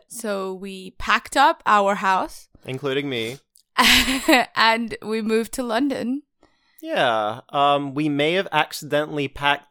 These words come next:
Speaker 2: some of the recording equipment between going houses, so at least we have all our stuff now. So we're,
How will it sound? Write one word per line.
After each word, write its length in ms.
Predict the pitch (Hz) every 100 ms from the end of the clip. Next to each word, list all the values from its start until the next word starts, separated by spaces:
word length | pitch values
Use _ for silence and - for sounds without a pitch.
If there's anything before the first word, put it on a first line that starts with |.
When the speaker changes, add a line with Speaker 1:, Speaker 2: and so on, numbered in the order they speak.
| _
Speaker 2:
some 300 | - - 143
of 140 | 139 123
the 100 | 117
recording 640 | 117 - - 143 160 175
equipment 720 | 185 - 208 - 208 220 - -
between 480 | 135 - 156 156 170
going 280 | 175 175 185
houses, 580 | 180 190 190 214 220 208
so 480 | - 156 147 139 135 _ _ _ -
at 100 | 214
least 220 | 349 -
we 100 | 247
have 180 | 226 220
all 200 | 151 165
our 100 | 156
stuff 420 | - - 135 -
now. 480 | 135 107 101 113 - -
So 220 | - 156
we're, 220 | 131 139